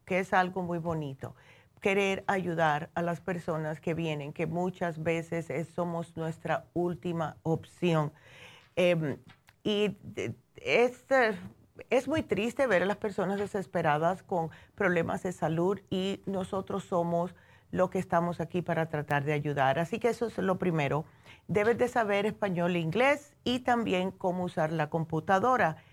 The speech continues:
muy importante. Entonces, eh, mándenos su solicitud a lo que, eh, apunten ahí que les, les voy a dar el email y también les voy a dar un fax, si prefieren mandarlo por fax.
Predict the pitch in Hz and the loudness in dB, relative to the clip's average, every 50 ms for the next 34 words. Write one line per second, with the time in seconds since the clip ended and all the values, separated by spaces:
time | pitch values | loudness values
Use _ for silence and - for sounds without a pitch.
0 | _ _ - 185 180 175 175 180 180 190 180 180 - - 220 220 220 214 - - | _ _ -4 -2 0 0 0 0 0 -2 -2 -2 2 2 4 4 4 2 -2 -4
1 | - _ _ _ _ - - - - - 226 226 220 - 233 226 247 269 262 - | -8 _ _ _ _ -20 -20 -12 -6 -4 -2 -2 2 4 4 4 4 4 2 0
2 | 196 165 170 - - - _ _ _ - 185 175 - - 190 196 180 190 208 208 | -2 -2 -4 -6 -12 -20 _ _ _ -8 -8 -6 -2 -2 0 0 2 2 2 4
3 | 208 226 240 277 311 294 359 339 330 339 330 - - - - - - - - 247 | 4 6 6 4 4 2 0 2 2 2 0 0 -2 -8 -10 -10 -10 -6 -4 -4
4 | 247 - - 262 247 220 233 196 - 254 240 - - 196 170 165 180 226 233 - | -2 2 2 2 2 2 0 -2 -2 -4 -6 -2 0 0 2 2 2 0 -2 -6
5 | - - - - - - - _ - - - 214 214 220 233 269 330 - - - | -12 -20 -20 -20 -20 -20 -20 _ -4 2 4 6 8 8 8 8 6 2 -4 -12
6 | _ _ - 214 208 208 208 208 208 202 208 - 214 196 202 - - 185 185 180 | _ _ -4 -2 -2 2 4 4 4 4 4 2 0 0 0 0 -2 -2 -2 0
7 | - - 180 175 - 202 214 226 233 277 277 262 226 214 214 - 269 240 220 - | 2 2 2 4 2 2 2 2 2 0 2 2 2 2 0 0 0 0 0 0
8 | - 196 180 180 - 196 202 190 170 208 202 214 220 214 202 190 185 180 175 180 | 0 0 0 0 0 0 0 0 0 0 2 4 4 4 6 6 6 6 6 6
9 | 190 202 220 240 - - _ _ _ _ _ _ _ - 190 185 185 185 - - | 4 2 0 -4 -6 -8 _ _ _ _ _ _ _ -2 0 0 0 -2 -4 -4
10 | - 220 226 220 202 175 165 160 180 233 339 392 - _ _ _ - 226 226 220 | -4 -2 -2 0 0 0 2 2 0 0 -2 -4 -10 _ _ _ -4 -4 0 2
11 | 233 226 220 202 196 185 185 196 180 175 175 170 175 175 170 170 170 170 180 214 | 2 2 4 4 2 2 2 0 -2 0 0 2 2 2 4 4 4 2 2 0
12 | - - - 277 269 - - - - - - - - _ - - 254 247 240 254 | 0 4 6 6 6 6 4 -2 -12 -20 -20 -20 -20 _ -8 -4 -4 0 2 2
13 | 254 - - 240 175 190 196 196 185 180 180 160 151 143 151 160 160 - 190 190 | 2 2 2 2 0 2 2 2 2 2 2 2 2 2 2 -2 -2 -2 -4 -2
14 | 185 - 254 226 190 170 - | 2 4 4 4 4 2 -2